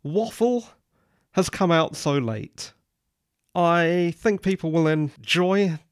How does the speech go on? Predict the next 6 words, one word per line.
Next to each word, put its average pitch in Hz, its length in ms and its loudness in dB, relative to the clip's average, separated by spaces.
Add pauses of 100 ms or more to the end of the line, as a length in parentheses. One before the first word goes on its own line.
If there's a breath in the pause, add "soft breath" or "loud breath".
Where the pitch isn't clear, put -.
the 175 100 0
movie. 196 600 2 (800 soft breath)
I 160 1700 -2 (480)
think 196 420 0
they 165 540 0
will 156 800 2